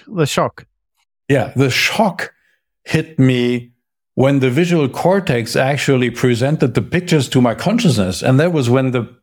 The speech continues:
Speaker 2: sand was way gone. I was twenty meters behind the sand. Luckily, nothing happened because it was a s-, small enough patch and the, the bike was stable enough that nothing happened. But man,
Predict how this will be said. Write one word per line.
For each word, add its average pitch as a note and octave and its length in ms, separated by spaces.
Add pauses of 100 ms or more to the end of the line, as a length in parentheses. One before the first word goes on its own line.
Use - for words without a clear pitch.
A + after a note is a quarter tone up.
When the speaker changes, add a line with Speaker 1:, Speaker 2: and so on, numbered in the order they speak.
Speaker 2:
sand D3+ 400
was G#2 240
way A2 380
gone. G#2 520 (1040)
I G#2+ 60
was A#2 340 (220)
twenty C3 240
meters A2 320
behind B2+ 400
the - 80
sand. E2+ 380 (180)
Luckily, C3+ 380
nothing A2 320
happened G#2+ 580
because G#2 260
it G2+ 80
was G2 220
a G2 40
s-, - 200 (320)
small B2+ 320
enough G#2 320
patch C#3+ 340
and G#2+ 160
the, G#2+ 320
the A2 180
bike A2 420
was G#2 360 (440)
stable A#2 440
enough G#2 380 (160)
that G#2 140 (280)
nothing G#2 320
happened. A2 320
But F#2+ 200 (720)
man, G2+ 560